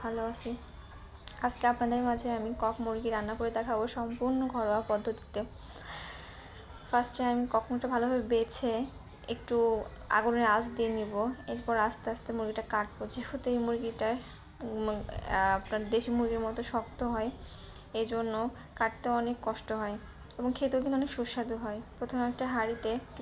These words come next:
তেল দিয়ে নিব হাফ কাপ মতো। এরপর মধ্যে এক কাপ পেঁয়াজ কুচি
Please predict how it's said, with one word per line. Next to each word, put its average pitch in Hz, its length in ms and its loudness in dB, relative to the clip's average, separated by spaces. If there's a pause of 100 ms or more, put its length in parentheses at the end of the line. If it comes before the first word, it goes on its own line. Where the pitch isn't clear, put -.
তেল 214 280 4
দিয়ে 226 140 4
নিব 214 200 0
হাফ 233 200 4 (100)
কাপ 220 200 4
মতো। 214 260 0 (720)
এরপর 220 280 2
মধ্যে 214 160 2
এক 214 180 4 (100)
কাপ 214 160 4 (500)
পেঁয়াজ 226 300 6
কুচি 220 360 0